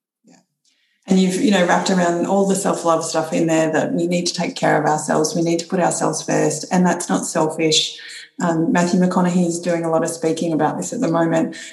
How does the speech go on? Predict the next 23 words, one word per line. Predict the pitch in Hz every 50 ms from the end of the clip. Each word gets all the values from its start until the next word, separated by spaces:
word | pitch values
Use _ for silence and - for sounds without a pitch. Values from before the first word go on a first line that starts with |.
| - - _ -
And | 175 165 160 160 160 160 156
he's | - 185 185 170 -
saying | - 165 156 160 160 156
that | - -
it's | - - - - - - - - 190
be | 185 196 202
selfish | 196 - 190 180 180 - - 170 170 - - - -
to | - 170
be | 170 165 165 160
selfless. | - - 180 165 156 - - 160 165 165 165 160 143 - - - - - - - - - _ _ _
And | - 175 170
it's | 165 131 - - - - - - _ _ _ _ - 190 - - 226 226
coming | - 196 208 202 202
from | 196 220 196
a | 185 180 -
place | 185 175 170 -
of | 180 170
alignment. | 170 170 165 160 156 156 151 143 139 - - - - - -
Often | 190 190 - 190 175 170 170 170 175
a | - 180
narcissist | 175 170 170 170 170 - - 185 - - 196 190 190 - - - -
or | - 175 170 165 160 156 -
a, | -